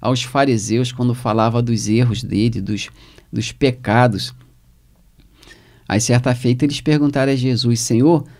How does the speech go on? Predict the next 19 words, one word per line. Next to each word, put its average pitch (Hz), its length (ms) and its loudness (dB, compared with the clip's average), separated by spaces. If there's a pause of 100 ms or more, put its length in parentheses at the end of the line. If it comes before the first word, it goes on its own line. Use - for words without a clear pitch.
(260)
nós 156 240 -2
também 151 380 2
temos 127 280 2
pecado?" 120 720 0 (600)
Aí 117 120 2
Jesus 123 340 2
falou, 104 520 -2
"Vós 127 400 2
dizeis 139 540 2
que 165 120 -4
sabeis, 156 800 2 (420)
por 156 240 6
isso 156 300 4
permanece 143 680 2
em 127 80 4
vós 117 320 2
o 135 60 -2
vosso 127 300 0
pecado." - 680 -2